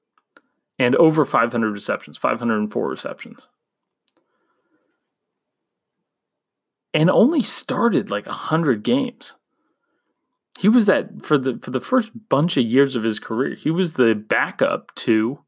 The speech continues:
Vernon Davis. And the Niners had to pick basically between Vernon Davis and Delanie Walker, and they picked Vernon Davis,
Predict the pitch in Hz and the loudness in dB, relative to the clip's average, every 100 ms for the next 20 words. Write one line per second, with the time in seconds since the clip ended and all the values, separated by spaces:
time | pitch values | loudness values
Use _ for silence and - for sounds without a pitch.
0 | _ _ _ _ _ _ _ _ 123 113 | _ _ _ _ _ _ _ _ 0 2
1 | 120 170 190 110 - - _ _ _ _ | 2 2 2 -2 -14 -18 _ _ _ _
2 | _ _ _ _ _ _ _ _ _ _ | _ _ _ _ _ _ _ _ _ _
3 | _ _ _ _ _ 120 117 117 117 113 | _ _ _ _ _ 0 2 2 0 0
4 | 113 - _ _ _ _ _ _ _ - | -4 -8 _ _ _ _ _ _ _ -2
5 | 117 110 135 131 147 135 117 - 202 208 | 0 0 0 -2 -4 -6 -4 -2 -2 0
6 | 113 110 - 117 104 107 - 120 139 135 | -2 -2 -2 -2 -2 -6 -2 0 0 -2
7 | - - - 107 131 123 98 107 - 110 | -8 -12 -2 0 0 0 -2 -4 -8 -8
8 | 107 107 135 113 87 98 160 170 120 117 | -4 0 0 0 -2 -4 -2 0 -2 -2
9 | - 110 - 131 - 117 143 123 92 165 | -2 -4 0 -4 0 0 0 0 -2 -4
10 | - | -4